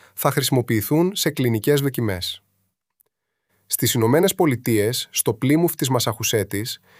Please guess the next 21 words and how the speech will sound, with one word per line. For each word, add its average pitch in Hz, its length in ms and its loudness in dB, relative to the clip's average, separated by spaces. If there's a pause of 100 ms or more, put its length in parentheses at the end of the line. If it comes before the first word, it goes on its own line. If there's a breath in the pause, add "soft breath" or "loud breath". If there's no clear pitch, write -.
(140 soft breath)
η 123 120 -4
υπόθεση 156 520 0
της 131 160 0
Λίντζεϊ 151 380 2
Κλάνση 123 600 2 (180 soft breath)
συγκεντρώνει 131 580 2
μεγάλο 151 400 4
ενδιαφέρον. 107 720 0 (680)
Η - 100 -8
Κλάνση 175 400 2
κατηγορείται 151 600 2
για 170 100 2
τη 147 100 -2
δολοφονία 123 640 2
των 139 160 0
τριών 131 300 2
παιδιών 123 420 2
της. - 360 -10 (500)
Οι 123 100 -2
υποστηρικτές 113 760 0
της 180 300 -2